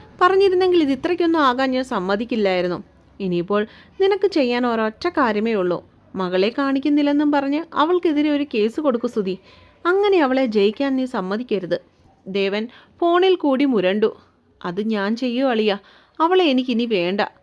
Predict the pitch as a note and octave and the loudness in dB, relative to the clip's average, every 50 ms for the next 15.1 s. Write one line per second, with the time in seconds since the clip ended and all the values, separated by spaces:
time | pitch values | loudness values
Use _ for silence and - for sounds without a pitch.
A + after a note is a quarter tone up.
0 | _ _ _ _ A#3 A3+ A3+ - - C4+ B3 A#3+ B3 - - - - - - D4+ | _ _ _ _ -8 -8 -8 -6 -4 -2 -2 -2 -6 -10 -20 -20 -20 -8 -2 0
1 | F4 F#4+ F#4 F#4+ F#4+ F4 E4+ E4+ D#4 C#4 A3+ G#3+ A#3+ C#4 D4 D4 C#4 B3 A#3 A3+ | 2 2 2 2 0 0 2 0 0 0 0 0 -2 -2 -2 -4 -6 -6 -6 -6
2 | A3+ A3+ A3 G#3+ F3+ - - F#3 E3 F3+ - _ _ _ _ _ _ _ _ - | -6 -6 -6 -6 -6 -6 -6 -6 -6 -8 -12 _ _ _ _ _ _ _ _ -8
3 | G3+ F3+ F3 F3 F#3+ A#3 B3+ B3 B3 C4 E4 E4 D4+ C4 A#3+ B3 B3 A#3+ - - | -6 -4 -4 -2 -2 0 0 0 0 0 -2 -2 0 0 0 -2 -2 -4 -6 -10
4 | _ - _ _ _ _ _ _ _ _ - G#3+ G#3 G3+ G3 - A#3 A3 A3 A3+ | _ -20 _ _ _ _ _ _ _ _ -10 -8 -8 -8 -8 -6 -6 -4 -4 -4
5 | A#3+ B3 A#3+ A#3+ B3+ B3 B3 - - - - - E4+ E4+ E4 - F#4+ G4 G4 G4 | -4 -4 -2 -2 -4 -6 -8 -14 -20 -18 -4 -2 -2 -2 0 -2 0 2 2 2
6 | F4 D#4 B3+ A3+ A3+ A#3 A#3+ A#3 A3+ A#3 A#3 G#3+ - _ _ - D#4 - G4+ G4 | 2 2 0 0 0 -2 -4 -2 -2 -2 -2 -2 -6 _ _ -6 -4 -2 -2 -2
7 | F#4 F4 E4+ - B3+ G#3 F#3+ - - B3+ C4 C#4 C4+ A#3 G#3+ G#3 - A3+ G#3+ G#3 | -2 -4 -4 -6 -8 -8 -8 -6 -6 -4 -2 -2 -2 -2 -2 -4 -4 -4 -4 -4
8 | G#3+ G#3+ G#3 - - - - _ _ _ _ _ _ _ _ _ _ _ _ - | -4 -6 -6 -8 -8 -10 -10 _ _ _ _ _ _ _ _ _ _ _ _ -8
9 | G3 F#3+ G#3+ - B3 A3 G#3+ A3 A#3+ B3+ A#3+ A#3 A#3+ A#3+ A#3 A3+ A3+ B3 A#3+ A#3+ | -8 -6 -6 -6 -6 -4 -4 -4 -4 -4 -4 -4 -4 -4 -4 -4 -4 -4 -4 -6
10 | A#3 G3 F3+ F3+ F3+ G#3 A#3 A#3+ A#3+ A3 - - B3 B3 A#3 G3+ G3 F#3+ F#3+ F#3+ | -6 -4 -4 -4 -4 -4 -4 -4 -6 -6 -2 0 0 2 2 2 0 0 0 -2
11 | F3+ F#3+ - - - _ _ _ _ - G4 G#4 A4+ A4 - G4+ F#4 D#4 C4+ A#3 | -4 -6 -10 -18 -20 _ _ _ _ 0 2 2 2 2 2 0 0 0 0 -2
12 | A3+ A3 A3+ A3+ A#3 A3+ A3+ G3+ G3 - A3 A3+ A3+ A3 - A#3+ A3+ G#3 G3+ G3+ | -2 -2 -2 -4 -2 -2 -4 -6 -4 -4 -4 -4 -4 -4 -4 -4 -4 -2 -2 -4
13 | G3 - - - - D4 G4 G#4 G4+ E4+ D4 D4 D4 C4 G#3 F#3 F#3+ G3+ - B3+ | -6 -6 -10 -8 -4 -2 0 2 2 2 2 0 0 0 0 -2 -2 -4 -4 -4
14 | B3 A#3+ A#3 A#3 A#3+ A#3 A3 F#3 F3 F3+ G3 A3 A3 A3+ A3 G3 G3 G3+ F#3 F3 | -4 -2 -4 -4 -4 -4 -2 -2 0 0 -2 -2 0 0 0 2 2 0 0 -2
15 | E3+ E3+ | -2 -4